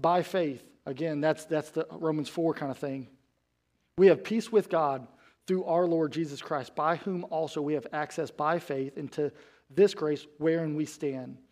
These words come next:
and in the rejoicing in hope of the glory of God."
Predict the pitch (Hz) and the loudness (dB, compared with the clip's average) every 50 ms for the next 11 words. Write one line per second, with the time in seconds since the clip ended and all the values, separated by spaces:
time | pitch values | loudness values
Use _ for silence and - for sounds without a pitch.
0 | _ _ _ _ _ - 156 170 170 160 151 135 120 139 170 190 180 180 180 156 | _ _ _ _ _ -2 0 0 0 0 0 -2 0 2 2 2 2 0 -2 -6
1 | 156 - - - _ _ _ _ _ _ _ _ _ - 170 170 151 - 214 202 | -6 -8 -14 -20 _ _ _ _ _ _ _ _ _ -4 -2 -2 0 2 4 4
2 | 170 143 - - - - 160 143 139 147 135 151 156 147 139 135 127 - 170 156 | 4 2 0 -6 -10 -8 -6 -6 -4 -4 -2 0 2 2 2 0 0 0 0 0
3 | 139 131 127 - | 0 -2 -4 -6